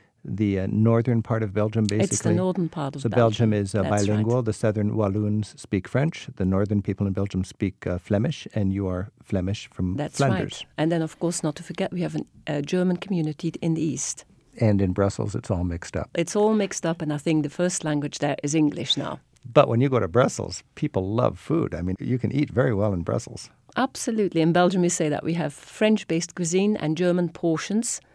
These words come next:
Speaker 2: So, best of both worlds, but it takes twice as long to digest.
Speaker 1: Heavy food.
Speaker 2: That's right.
Speaker 1: Now, when you think of regional, uh,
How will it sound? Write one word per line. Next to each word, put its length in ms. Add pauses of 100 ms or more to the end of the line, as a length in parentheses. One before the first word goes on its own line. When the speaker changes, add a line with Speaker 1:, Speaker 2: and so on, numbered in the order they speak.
(140)
Speaker 2:
So, 500
best 300
of 160
both 340
worlds, 520
but 120
it 120
takes 260
twice 340
as 140
long 140
to 100
digest. 560 (680)
Speaker 1:
Heavy 260
food. 240 (400)
Speaker 2:
That's 320
right. 300 (120)
Speaker 1:
Now, 200
when 100
you 100
think 200
of 260
regional, 560
uh, 240